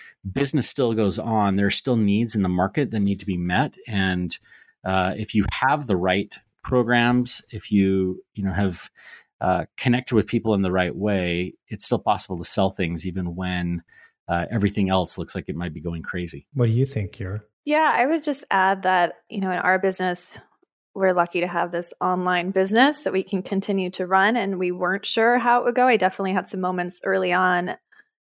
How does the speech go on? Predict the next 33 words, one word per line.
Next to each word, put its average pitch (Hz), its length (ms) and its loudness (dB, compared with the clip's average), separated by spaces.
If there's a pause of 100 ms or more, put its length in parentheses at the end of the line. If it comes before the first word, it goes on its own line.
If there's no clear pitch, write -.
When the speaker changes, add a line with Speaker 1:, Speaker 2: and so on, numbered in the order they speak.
Speaker 3:
after 202 320 2
the 185 160 2
event 180 420 2
where 175 160 2
I 170 60 0
was 180 160 -8
just - 160 -6
like, 160 320 0 (300)
"How, 190 640 2 (280)
I 190 200 4
don't 196 160 2
even 185 240 -2
know 185 180 2
if 180 120 -8
we're 180 100 0
gonna 175 160 -4
be 170 180 -4
able 175 140 -4
to 196 160 -8
continue 175 500 -8
running." 185 560 0
I 208 60 2
really, 190 460 0 (280)
I 185 160 0 (140)
felt 208 240 -2
that 226 160 2
way. 330 340 2 (420)
Um, 190 540 0
but 185 140 4
once 196 280 0
we 190 120 -2
jumped 180 340 2
in 175 420 0